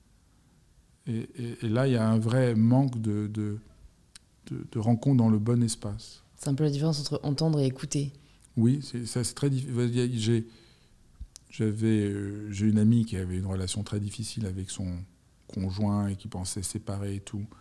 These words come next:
Speaker 1: Et lui avait envie, euh, le matin, de faire, euh, un câlin, de se serrer contre elle avant de. Elle, elle entendait qu'il voulait,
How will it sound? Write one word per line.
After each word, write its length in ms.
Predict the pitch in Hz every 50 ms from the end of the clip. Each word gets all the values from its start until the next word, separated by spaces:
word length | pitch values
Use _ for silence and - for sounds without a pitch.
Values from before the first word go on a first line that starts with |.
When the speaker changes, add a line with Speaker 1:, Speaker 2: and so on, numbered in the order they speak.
| - - - _ _ _
Speaker 1:
Et 60 | 104
lui 180 | 101 104 120 123
avait 200 | 117 110 104 110
envie, 460 | 104 101 104 101 104 117 123 127 117
euh, 100 | 107 101
le 160 | 101 101 107
matin, 380 | 104 104 104 98 - 127 127 127
de 60 | 120
faire, 240 | - - 113 107 101
euh, 180 | 104 104 101 101 110 - - _ _ _ _ _ _ _ _ _ _ -
un 100 | 117 110
câlin, 380 | - - 113 110 110 107 107 101
de 80 | 117
se 100 | - -
serrer 320 | 107 - - 113 107 110 107
contre 320 | - - 110 107 - -
elle 180 | 110 104 101 98
avant 280 | 98 101 101 98 104
de. 180 | 104 101 104 107 - - - _ _ - _ _ _ _ -
Elle, 140 | 120 123
elle 180 | 120 110 107 107
entendait 340 | 104 95 - 107 107 123 131
qu'il 180 | 123 - 110
voulait, 280 | 101 104 104 104 104 110